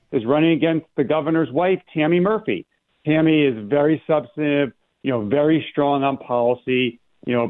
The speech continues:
proven record on maternal health and environment. And we have this heavyweight clash going on in a New Jersey primary that we have not seen in a very, very long time.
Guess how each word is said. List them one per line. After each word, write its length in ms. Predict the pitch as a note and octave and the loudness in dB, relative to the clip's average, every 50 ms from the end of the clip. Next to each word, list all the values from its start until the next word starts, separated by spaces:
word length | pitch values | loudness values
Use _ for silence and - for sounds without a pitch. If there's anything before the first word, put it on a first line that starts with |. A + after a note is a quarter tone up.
| - - - | -4 -4 0
proven 320 | E3 E3+ E3+ D3 D#3+ D3 | 2 2 2 4 2 2
record 360 | C#3+ D3 C#3 C3+ D3 C#3 C3 | 2 2 0 -2 -2 -2 0
on 180 | B2+ A#2+ A#2 A2 | 0 -2 -2 -4
maternal 440 | A2 A#2+ - - - C#3 B2+ B2+ A#2+ | -6 -10 -8 -6 -4 -2 -2 -2 -2
health 340 | A2 C3 C#3 C#3 C#3 C3+ - | -2 0 0 0 0 -2 -2
and 120 | B2+ B2 | -4 -4
environment. 640 | A#2+ A#2+ A2+ G#2 A#2+ A#2+ B2+ C3+ C3+ C#3+ C#3+ D3+ - - _ _ _ _ _ _ - | -2 -2 0 0 0 0 0 0 2 2 0 0 -4 -8 _ _ _ _ _ _ -6
And 140 | - C3+ C#3 | -2 0 0
we 100 | D3+ C#3 | 2 2
have 180 | D3 D3+ D#3+ D3 | 2 0 0 2
this 140 | D#3+ F3 D3 - | 0 -2 -2 -4
heavyweight 600 | - D3 D#3 D#3+ F3 F#3+ F3+ F3 F3 F3 E3+ F3 | -4 -4 -2 0 2 2 4 4 4 2 0 -2
clash 520 | - - F3 E3 G3+ A#3+ G3+ B2+ G#2+ A#2 - - - - _ _ _ _ _ _ _ _ | -6 -6 -4 -2 -2 -4 -6 -8 -10 -14 -20 -20 -20 -20 _ _ _ _ _ _ _ _
going 300 | - D3+ D#3 E3 D#3 D3 | -2 -2 0 0 0 0
on 240 | D#3 D#3+ D#3+ D#3+ D#3 | 2 2 2 0 0
in 180 | D3 - D3+ D#3 | -2 -2 -2 0
a 80 | E3 E3+ | 0 2
New 160 | F3 F3+ F3 | 2 2 2
Jersey 340 | C3+ D3+ E3 F#3 F3+ F#3+ F#3+ | 2 2 2 2 2 0 -4
primary 480 | - - F#3 G#3 A3+ G#3 E3+ D3 C#3+ | -4 -2 -2 0 0 0 2 2 0
that 120 | C3 C3 B2 | 0 0 0
we 120 | C3 D#3 | 0 0
have 120 | E3+ F3 E3+ | 0 0 0
not 220 | F3 F3 E3+ - - | -2 -2 -2 -4 -2
seen 180 | F3 F3 F3 F3 | 0 2 2 4
in 80 | E3+ | 2
a 60 | E3+ D#3 | 2 0
very, 400 | B2+ A#2 C#3+ D#3 D#3+ F3 F3 E3+ | -2 -2 0 2 2 2 2 2
very 260 | D3 E3+ E3+ E3+ E3+ | 2 2 0 0 0
long 260 | D#3+ D#3+ E3 F3+ E3+ | 0 0 0 0 -2
time. 320 | E3+ F3 E3+ D#3 A#2 - | -2 -2 -2 -2 -2 -4